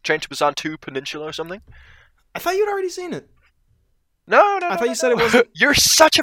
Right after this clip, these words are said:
Speaker 1: fool. No.
Speaker 2: <laughs> I thought you said it wasn't very good.
Speaker 1: No, no. So the reviews aren't very good. I hadn't seen it,
Speaker 2: Ah.
Speaker 1: but then I saw it, and I can <laughs> I can say the reviews speak the truth. It's
Speaker 2: <laughs>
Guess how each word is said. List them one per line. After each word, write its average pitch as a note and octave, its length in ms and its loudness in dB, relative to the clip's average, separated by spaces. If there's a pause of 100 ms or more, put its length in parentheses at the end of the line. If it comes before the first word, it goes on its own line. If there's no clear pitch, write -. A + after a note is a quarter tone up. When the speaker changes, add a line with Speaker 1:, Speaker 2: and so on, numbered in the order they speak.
Speaker 1:
fool. C#4 420 -4
No. F#3 80 0
Speaker 2:
<laughs> F3+ 80 2
I G#3 260 4
thought A3+ 160 -2
you A#3 80 -6
said A3 180 0
it F#3+ 100 -2
wasn't F#3+ 260 -4
very F3+ 180 -6
good. F3+ 420 -10 (880)
Speaker 1:
No, G#3+ 120 8 (160)
no. F#3 240 8
So D3 220 -2 (440)
the D#3 120 -2
reviews E3+ 420 0
aren't C#3+ 160 6
very A#2 140 0
good. A2 140 -4
I B2+ 60 6
hadn't E3 200 4
seen C#3+ 240 -6
it, D#3 140 -8
Speaker 2:
Ah. C#3 680 -10 (240)
Speaker 1:
but C#3 100 -2
then D3 120 4
I C#3+ 60 4
saw F#3 380 8
it, B2 100 2 (300)
and E3 160 6
I D3+ 60 6
can D#3+ 180 -6 (200)
<laughs> - 180 -4
I D#3 80 2
can D#3+ 100 -4
say F#3 140 0
the D#3+ 100 -6
reviews D#3 400 -4
speak - 200 -8
the F#3 80 -12
truth. - 500 -8 (680)
It's - 500 2
Speaker 2:
<laughs> D#4+ 40 4